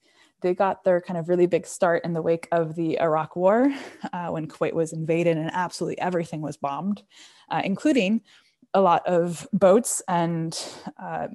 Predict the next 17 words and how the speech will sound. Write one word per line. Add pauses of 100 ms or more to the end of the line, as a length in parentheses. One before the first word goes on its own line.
military
equipment
directly
onto
the
coral
reefs. (160)
Uh, (200)
little
known
fact,
the
Gulf
actually
has
gorgeous
coral.